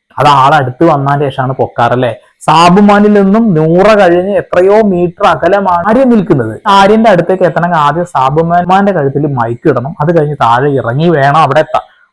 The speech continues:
അതിനു മുന്നേ തന്നെ കൈയും വിട്ട് കാത്തിരിക്കുക. ഇത് അൺഫെയർ ആണ്. മൈക്ക് ഇടാൻ വേണ്ടിയാണ് ഞാൻ ആ ഒരു ഇത് അഴിച്ചു വെച്ചത് എന്ന് ബിഗ് ബോസ് എങ്ങനെയാണ് പറയുക? ഒരിക്കലും പറയാൻ കഴിയില്ല. കാരണം അവിടെ നിന്നും അനുമോൾ എത്താൻ ഒരുപാട് സമയമുണ്ട്.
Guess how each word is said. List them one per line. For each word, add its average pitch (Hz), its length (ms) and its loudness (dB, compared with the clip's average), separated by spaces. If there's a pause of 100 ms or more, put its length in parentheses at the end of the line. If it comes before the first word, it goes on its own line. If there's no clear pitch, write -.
അതിനു 170 220 2
മുന്നേ 180 240 2
തന്നെ 175 200 -2
കൈയും 160 380 0
വിട്ട് 160 200 -2
കാത്തിരിക്കുക. 120 720 -4 (1040)
ഇത് 143 280 0
അൺഫെയർ 147 580 -2
ആണ്. 101 200 -4 (360)
മൈക്ക് 165 420 0
ഇടാൻ 202 240 2
വേണ്ടിയാണ് 185 540 2
ഞാൻ 165 300 -4
ആ 165 160 2
ഒരു 165 380 2 (220)
ഇത് 147 140 2
അഴിച്ചു 156 420 0
വെച്ചത് 180 340 0
എന്ന് 147 320 0
ബിഗ് 143 280 -2
ബോസ് 196 400 2
എങ്ങനെയാണ് 151 640 -2 (100)
പറയുക? 117 500 -2 (160)
ഒരിക്കലും 190 340 0
പറയാൻ 139 240 0
കഴിയില്ല. 113 340 -4 (300)
കാരണം 156 360 0 (260)
അവിടെ 147 240 2
നിന്നും 180 260 2
അനുമോൾ 175 380 2
എത്താൻ 175 360 -2
ഒരുപാട് 190 460 0
സമയമുണ്ട്. 220 500 0